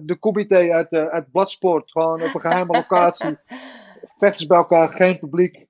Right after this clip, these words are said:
Speaker 1: Alleen, eh, de, de, degene die het langste in leven blijft, die wint. En die gaat er vandoor met de hoofdprijs. Ik heb wel, ja, ik
Speaker 2: Ja,
Speaker 1: weet,
Speaker 2: en gaat
Speaker 1: ik
Speaker 2: het
Speaker 1: vind
Speaker 2: ziet toch
Speaker 1: wel
Speaker 2: een beetje op
Speaker 1: gek.
Speaker 2: de loop?
Speaker 1: Ja, en weet je, en, en, en iedereen heeft natuurlijk heel veel te zeggen van, inderdaad, misschien is het niet ethisch in deze periode waarin mensen vechten voor hun leven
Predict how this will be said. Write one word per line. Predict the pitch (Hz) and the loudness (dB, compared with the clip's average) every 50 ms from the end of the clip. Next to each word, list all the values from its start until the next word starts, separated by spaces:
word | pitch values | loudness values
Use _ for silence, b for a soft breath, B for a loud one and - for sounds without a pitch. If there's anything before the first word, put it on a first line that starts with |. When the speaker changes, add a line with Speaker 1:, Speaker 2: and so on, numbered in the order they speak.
| _ _ | _ _
Speaker 1:
Alleen, | - 175 175 180 180 170 160 | -2 0 2 2 0 0 -2
eh, | 165 156 156 | -2 0 0
de, | 151 151 143 156 156 - | -2 -4 -6 -8 -12 -10
de, | 156 160 156 156 151 143 | -6 -4 -4 -4 -4 -4
degene | 143 147 147 175 165 156 156 | -4 -2 0 0 0 0 -2
die | 143 151 160 151 | -4 -4 -4 -2
het | 143 | -2
langste | 147 156 165 165 156 - 165 | 0 -2 -2 -2 -4 -4 -4
in | 156 147 | -2 0
leven | 156 156 160 160 160 156 | 0 0 0 0 -2 -2
blijft, | 139 151 143 143 143 - | -2 0 0 -2 -2 -6
die | 143 139 | -6 0
wint. | 135 170 175 165 151 | 0 0 0 0 -2
En | 160 147 | -8 -8
die | 147 - | -4 -2
gaat | - 147 143 | -2 -2 0
er | - - | -2 -8
vandoor | 151 139 151 151 143 143 | -8 -6 -6 -6 -6 -6
met | 139 - | -10 -12
de | 135 131 | -8 -6
hoofdprijs. | 156 151 _ - 147 131 117 107 - | -6 -6 _ -2 0 0 0 0 -4
Ik | 151 - | -4 0
heb | - 160 156 147 | 2 2 2 2
wel, | 156 151 147 151 | 0 0 0 0
ja, | 151 131 123 | 0 -2 -2
ik | 123 127 - - | -4 -8 -4 0
Speaker 2:
Ja, | 254 254 240 226 220 | 2 4 6 6 6
Speaker 1:
weet, | 220 220 | 4 2
Speaker 2:
en | 240 | 2
gaat | - 302 302 302 | 2 0 0 0
Speaker 1:
ik | - 320 | -2 -6
Speaker 2:
het | 285 - | -2 0
Speaker 1:
vind | 285 277 | 2 2
Speaker 2:
ziet | 330 - | 4 4
toch | - - | 2 4
Speaker 1:
wel | 277 277 | 4 2
Speaker 2:
een | 285 | 0
beetje | - - 294 | 0 0 0
op | - | 0
Speaker 1:
gek. | 127 - | 0 0
Speaker 2:
de | 269 | 0
loop? | 285 277 247 208 220 262 - _ _ _ _ _ _ _ _ _ _ | 0 0 2 0 0 -2 -8 _ _ _ _ _ _ _ _ _ _
Speaker 1:
Ja, | _ - - 208 220 220 208 202 165 139 - - _ _ _ _ _ _ | _ -6 2 4 6 6 6 6 4 2 -2 -8 _ _ _ _ _ _
en | _ - 180 165 | _ -6 -2 0
weet | 180 190 | 2 2
je, | 185 208 | 2 2
en, | 180 196 190 190 185 | 2 2 0 0 -2
en, | 185 190 156 | -4 -2 -2
en | 185 165 185 175 | -2 -4 -4 -6
iedereen | 202 202 185 190 190 180 | -4 0 2 2 2 2
heeft | 175 175 170 | 0 -2 -4
natuurlijk | 175 160 170 165 170 165 | -4 -2 0 0 0 2
heel | 170 170 | 2 2
veel | 160 160 160 | 2 2 0
te | - | -2
zeggen | - 175 165 143 160 151 | -2 -4 -4 -2 -4 -4
van, | - 160 151 151 | -4 -4 -4 -4
inderdaad, | 147 147 147 151 147 139 | -6 -6 -4 -4 -4 -4
misschien | 143 131 - 156 131 | -6 -12 -14 -12 -12
is | 135 - | -14 -14
het | 156 131 | -14 -14
niet | 143 147 - | -14 -10 -4
ethisch | 143 151 151 151 151 139 | -4 -4 -4 -4 -8 -12
in | 135 | -6
deze | - 143 143 143 - - | -2 -2 -2 -2 -4 -6
periode | - 143 135 139 139 139 139 135 | -6 -4 -2 0 0 0 0 -2
waarin | 127 131 131 131 127 | -2 -4 -4 -6 -8
mensen | 135 135 127 - 131 - | -10 -10 -10 -12 -10 -8
vechten | - 131 - - 127 | -8 -8 -8 -8 -10
voor | 127 127 131 | -8 -6 -4
hun | 127 131 | -2 0
leven | 135 135 131 - - - | 0 0 0 -2 -10 -18